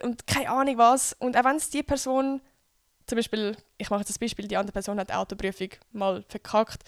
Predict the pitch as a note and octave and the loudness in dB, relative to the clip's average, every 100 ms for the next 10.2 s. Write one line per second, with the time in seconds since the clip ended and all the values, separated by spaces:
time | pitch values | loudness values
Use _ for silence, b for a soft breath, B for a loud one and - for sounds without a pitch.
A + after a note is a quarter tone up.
0 | b b G#3+ G#3+ G#3+ b b b b b | b b 0 0 0 b b b b b
1 | _ A#3+ C#4 C4 C#4 C#4 B3+ - B3+ - | _ 4 6 6 4 4 2 4 2 2
2 | A#3+ - C#4 A3+ - - G#3 G#3 F#3+ G3 | -4 -2 0 -2 -4 0 0 0 -2 -2
3 | G3+ G3 F#3+ G3 F#3+ F#3+ G3+ b b b | 0 -2 -2 -2 -2 -2 -4 b b b
4 | - D#4 B3 A#3 G#3+ G3 G3 G3 F#3+ F3+ | 4 8 8 6 2 2 4 2 2 -2
5 | F#3+ - - - F#3+ - - B B B | -4 -6 -4 -4 -6 -10 -16 B B B
6 | - G#3 G3+ G3+ G3+ - A3 G#3+ A3 A3 | -8 0 2 4 2 0 2 2 2 -2
7 | A3 G#3+ G#3+ G#3+ G3 G3 G#3 G3 G3+ B3+ | -2 -4 -4 -2 -4 -4 -6 -4 2 2
8 | - A#3+ - A3 G#3+ A3 G#3 G3+ G3+ G3+ | 0 -6 -2 4 4 2 -2 -4 -4 -8
9 | G3 - F#3+ G3+ G3+ G3 F#3+ F#3+ - F3+ | -8 -6 -6 -4 -6 -6 -8 -8 -6 -4
10 | F#3 F#3+ | -2 -6